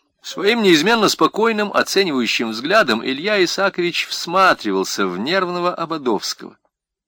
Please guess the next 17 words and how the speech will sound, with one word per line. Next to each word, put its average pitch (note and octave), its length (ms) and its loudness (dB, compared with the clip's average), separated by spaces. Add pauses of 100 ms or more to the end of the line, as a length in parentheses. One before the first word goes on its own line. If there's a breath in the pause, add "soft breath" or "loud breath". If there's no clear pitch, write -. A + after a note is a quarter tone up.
(840 loud breath)
Насколько B2+ 480 -4
жизнь C3+ 320 2
Ильи C#3 280 4
Исааковича B2 640 0
была F#2+ 200 0
ровна, G2 540 0 (120)
пряма F2 540 -2 (140)
и - 60 -14
постоянна, A2 760 -4 (500)
настолько A2+ 560 0
жизнь B2 320 0
Ободовского G#2 840 0 (280)
состояла G#2 500 0
из G2 160 0
виражей, A#2 720 2
взлетов, C3 680 -2
срывов, D3+ 600 -4